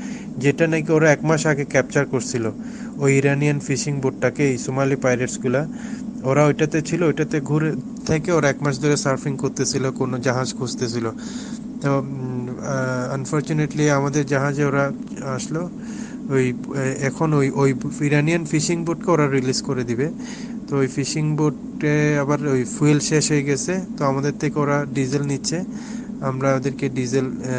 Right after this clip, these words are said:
দেওয়ার জন্য ওই সাব-, এই Weldon pump দিয়ে ওই দিচ্ছি আর কি, কারণ ওদের কোনো system নেই নেয়ার। তো তারপরে ওরা জাহাজ stop করালো। জাহাজ, আমরা, আমরা ওই second engineer আর third engineer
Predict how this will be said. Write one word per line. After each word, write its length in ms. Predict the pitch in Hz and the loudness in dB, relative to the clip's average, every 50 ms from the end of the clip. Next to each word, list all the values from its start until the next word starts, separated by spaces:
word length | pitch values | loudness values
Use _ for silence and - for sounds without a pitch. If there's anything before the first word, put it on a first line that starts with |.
| 123 123 120 120 117 120 113 117 - 127 120 | -2 -2 -2 -4 -4 -6 -6 -8 -8 -6 -2
দেওয়ার 240 | 127 131 131 131 123 | 0 0 0 0 0
জন্য 240 | 135 131 127 131 131 | -2 -4 -2 -2 -2
ওই 240 | 131 127 123 120 113 - | -2 -2 -2 -4 -4 -6
সাব-, 320 | - - 147 139 143 143 143 - 135 131 | -4 -4 -4 -2 -2 -4 -4 -4 -4 -2
এই 160 | 127 127 127 - 127 | -2 -4 -4 -4 -2
Weldon 360 | 139 143 139 139 160 156 151 | 0 0 0 2 0 0 0
pump 320 | 151 - 151 147 147 147 143 | 0 0 0 0 0 0 -2
দিয়ে 220 | 160 170 180 180 175 | 0 0 0 0 -2
ওই 160 | 147 135 127 120 | -2 -4 -4 -4
দিচ্ছি 340 | 123 123 120 - - 143 | -4 -6 -6 -4 -2 -2
আর 80 | 135 120 | -2 0
কি, 120 | 117 127 | -2 -4
কারণ 240 | - - 131 131 131 | -4 -2 -2 -2 -2
ওদের 200 | 131 127 143 135 | -2 -2 -4 -4
কোনো 200 | - 151 139 139 | -4 -4 -4 -4
system 480 | - - 139 127 120 - 143 139 135 131 | -4 -4 -4 -4 -4 -2 -2 -2 -2 -2
নেই 180 | 135 127 113 117 - - - - - - - - - - 127 | -2 -4 -4 -4 -8 -10 -10 -10 -10 -10 -10 -10 -10 -4 0
নেয়ার। 200 | 123 120 117 110 - - - - - - - - - - - - - | 0 0 0 0 -4 -8 -10 -10 -12 -12 -12 -10 -10 -10 -10 -8 -6
তো 80 | 131 131 127 127 123 123 123 123 123 120 - - - | -2 -2 0 2 2 0 0 0 -2 -4 -4 -2 -2
তারপরে 340 | 135 131 123 - 143 135 | -2 -2 0 0 0 2
ওরা 280 | 139 143 151 156 156 151 127 | 2 2 2 2 2 2 2
জাহাজ 300 | 143 135 139 151 143 139 | 0 0 2 2 0 0
stop 300 | 135 - - - 139 135 - - | -2 -2 0 0 -2 -2 -2 0
করালো। 480 | 143 139 139 139 139 139 143 151 156 - - 135 127 | 0 2 2 2 2 0 0 0 -2 -4 -8 -8 -6
জাহাজ, 420 | 135 135 127 131 143 139 - - - 147 143 139 139 131 131 131 131 135 135 135 131 127 131 | -4 -2 -2 0 -2 -2 -4 -4 -2 -2 0 0 0 -2 -2 -2 -2 -2 -2 -2 -4 -4 -4
আমরা, 280 | 127 127 123 131 131 | -4 -4 -2 -2 -2
আমরা 300 | 131 127 127 135 135 135 | -2 -2 -2 -2 -2 -2
ওই 120 | 131 123 120 | -2 -2 -4
second 320 | - - 135 123 139 135 | -4 -6 -4 -4 -2 -2
engineer 580 | 135 135 135 135 135 135 135 135 135 131 135 135 | -2 -4 -2 -2 -2 0 0 0 0 -2 -4 -4
আর 220 | 135 131 123 - | -4 -4 -4 -2
third 200 | - 135 135 131 | -2 -2 -2 -2
engineer 440 | 131 131 127 135 131 135 135 139 | -4 -6 -4 -4 -2 -2 -2 -2